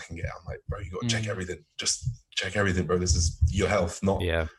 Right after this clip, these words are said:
Speaker 1: not, not, not like a side gig where you're just trying to go out for a night out or anything like that. It's a real thing, you know." So yeah, about that three hundred quid probably in the peak of
Speaker 3: Mm.
Speaker 1: it.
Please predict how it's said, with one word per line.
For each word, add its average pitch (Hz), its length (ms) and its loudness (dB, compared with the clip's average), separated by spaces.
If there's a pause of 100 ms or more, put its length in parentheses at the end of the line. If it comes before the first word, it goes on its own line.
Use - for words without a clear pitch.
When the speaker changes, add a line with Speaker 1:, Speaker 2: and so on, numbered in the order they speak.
(200)
Speaker 1:
not, 113 200 0
not, 117 160 4
not 107 220 6
like 95 160 2
a - 40 2
side 95 440 2
gig 85 280 0
where 82 160 -6
you're 82 120 -4
just 82 140 0
trying 76 140 6
to 80 60 2
go 87 120 2
out 80 220 2
for 85 80 0
a 80 40 0
night 82 160 0
out 87 160 2
or - 80 -4
anything - 260 -8
like - 140 -6
that. 82 140 0
It's - 160 -4
a 90 40 0
real 95 120 8
thing, 82 220 0
you 85 60 4
know." 80 140 2 (1900)
So 85 120 -6
yeah, 82 120 -6 (160)
about 90 220 2
that - 100 -2
three - 300 -2
hundred 95 200 -2
quid 95 140 2
probably 85 380 -4 (400)
in 92 60 -6
the 90 60 2
peak 117 220 0
of 113 60 -2
Speaker 3:
Mm. - 40 2
Speaker 1:
it. 92 120 -2